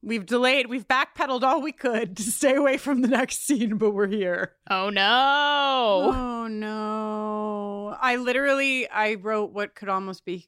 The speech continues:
Speaker 1: considered a poem because it's four, four stanzas that are s-, like, divided with oh no's, just, like,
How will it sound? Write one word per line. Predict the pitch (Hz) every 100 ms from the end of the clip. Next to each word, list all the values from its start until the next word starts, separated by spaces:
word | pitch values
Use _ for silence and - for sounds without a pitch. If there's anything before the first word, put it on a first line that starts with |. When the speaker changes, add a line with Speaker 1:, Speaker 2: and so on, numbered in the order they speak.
| -
Speaker 1:
considered | 175 175 - - 180 170
a | 165
poem | - 170 165 180 190 202
because | 202 175 175
it's | 170 - - - - _ _ _ _ _ _
four, | _ - - 185 175 170 - -
four | - 202 190
stanzas | 180 - 165 156 160 170 180 175 175
that | 170
are | 160
s-, | 165 - - _ _ _ _
like, | 170 170 -
divided | 170 160 160 160 160
with | 156 -
oh | 165 160
no's, | 156 151 170 214 - - _ _ _ _
just, | 190 170
like, | 156 143